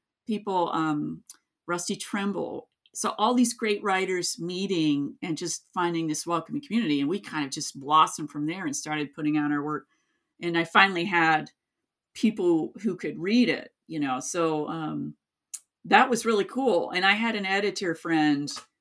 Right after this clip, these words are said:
he's still my friend, um, Nathan, who was one of the dads at my kids' school, and we were always volunteering. So, um,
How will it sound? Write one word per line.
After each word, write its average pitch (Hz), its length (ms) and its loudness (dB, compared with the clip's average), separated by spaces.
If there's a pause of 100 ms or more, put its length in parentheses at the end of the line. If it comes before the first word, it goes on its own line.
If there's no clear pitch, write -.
(340)
he's - 120 -2
still - 160 2
my 151 120 0
friend, - 420 -14
um, 156 500 0
Nathan, 175 560 0
who 160 280 -2 (320)
was 156 420 -2
one 196 160 -2
of 175 140 -4
the 165 100 2
dads 156 560 4
at - 100 -6
my 147 120 0
kids' 143 300 -8
school, 143 540 -8 (300)
and 156 140 -2
we 160 100 2
were 151 160 0
always 143 240 -2
volunteering. 143 680 -4
So, 143 340 -4
um, 139 340 -2